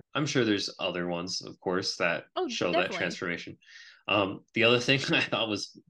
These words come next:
Speaker 1: funny enough to be worth mentioning was just how horrible Benicio del Toro looked as Larry Talbot. I mean, he had, like, some type of weird eighteen hundreds bowl cut going on. He
Speaker 2: Ew.
Speaker 1: looked,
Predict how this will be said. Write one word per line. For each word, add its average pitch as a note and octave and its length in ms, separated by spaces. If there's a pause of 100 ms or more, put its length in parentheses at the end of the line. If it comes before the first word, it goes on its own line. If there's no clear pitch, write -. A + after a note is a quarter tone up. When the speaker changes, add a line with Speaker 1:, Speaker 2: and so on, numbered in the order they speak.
Speaker 1:
funny G#2+ 200
enough G#2+ 280
to F#2 300
be F#2+ 140
worth F2+ 260
mentioning A2+ 480 (340)
was G2+ 140
just A2 260
how A#2+ 640 (840)
horrible F2+ 640
Benicio F#2+ 560
del F2+ 160
Toro E2+ 460
looked E2+ 420
as D#2+ 240
Larry E2 200
Talbot. E2 440 (460)
I F#2+ 80
mean, F#2+ 500
he C3 260
had, A#2+ 340
like, G2 200
some A#2 240
type F#2 240
of F#2 60
weird F#2+ 440
eighteen G#2 300
hundreds F#2+ 480
bowl E2+ 280
cut - 280
going G2+ 320
on. G2 340 (440)
He - 140
Speaker 2:
Ew. G#2 80
Speaker 1:
looked, G2+ 360